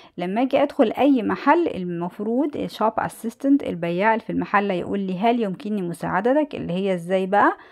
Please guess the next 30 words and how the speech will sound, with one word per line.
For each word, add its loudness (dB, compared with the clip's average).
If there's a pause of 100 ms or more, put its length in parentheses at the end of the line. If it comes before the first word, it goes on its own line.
(360)
"Can 2
I 4
help 0
you?" 2 (1400)
"Can -2
I -2
help 0
you?" 0
يبقى -4
أنا 2
لو 0
عندي 0
محل -2
وببيع، -2 (440)
لما -4
يجي -4
حد 2
يشتري 0
مني 0
هقول -2
له -2
إيه؟ 0 (440)
"Can -2
I 4
help 4
you?" 4 (1080)
"Can 2
I 2
help 4
you?" 2